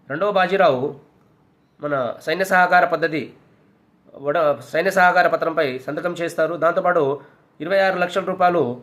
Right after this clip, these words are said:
సంవత్సరానికి కట్టాల్సిందిగా అంటారండి. ఇది సైన్య సహకారం ఒప్పందంపై సంతకం చేయడం రెండో బాజీరావు. ఇక్కడ, ఆ, మరాఠా సంకీర్ణ కూటమిలో మన సింధియాలకు, భోన్స్లేలకు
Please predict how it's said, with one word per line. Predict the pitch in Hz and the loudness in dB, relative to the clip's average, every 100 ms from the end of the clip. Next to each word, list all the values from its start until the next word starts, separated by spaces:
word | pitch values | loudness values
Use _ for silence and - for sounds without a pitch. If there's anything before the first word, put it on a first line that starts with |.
| - - | -18 -6
సంవత్సరానికి | 151 170 170 165 165 127 127 _ _ - | -6 -2 -2 -2 -4 -6 -10 _ _ -10
కట్టాల్సిందిగా | 139 175 165 160 160 123 120 - - | -2 -2 -2 -2 0 0 -4 -14 -14
అంటారండి. | 143 147 135 110 101 - _ _ | -4 0 0 -2 -10 -18 _ _
ఇది | 190 220 196 143 151 - _ _ _ _ _ _ _ _ _ | -6 -2 0 -2 -6 -14 _ _ _ _ _ _ _ _ _
సైన్య | - 170 202 | -8 -6 0
సహకారం | 202 196 196 196 165 123 - | 2 2 4 4 4 0 -10
ఒప్పందంపై | 139 180 190 185 160 123 | -6 -2 -2 0 -2 -2
సంతకం | 147 165 185 | -4 -4 -4
చేయడం | 170 175 170 | -2 0 0
రెండో | 151 165 | 0 2
బాజీరావు. | 160 160 160 156 143 - _ _ - | 2 2 0 0 -4 -12 _ _ -14
ఇక్కడ, | 147 180 123 131 - _ _ _ - | -4 -2 -2 -4 -10 _ _ _ -14
ఆ, | 139 127 120 - | -8 -6 -6 -2
మరాఠా | 139 190 196 185 | 2 2 4 2
సంకీర్ణ | 175 175 185 | 0 0 -2
కూటమిలో | 175 170 170 170 135 135 - - _ _ _ _ | 0 -2 0 2 2 0 -6 -20 _ _ _ _
మన | 139 151 135 113 - _ - | -8 -2 -2 -4 -8 _ -20
సింధియాలకు, | - 165 196 190 190 190 208 190 - _ - | -14 -4 0 2 2 2 -2 -4 -18 _ -6
భోన్స్లేలకు | 143 180 185 185 180 175 180 | -4 -4 -4 -2 -2 -2 -8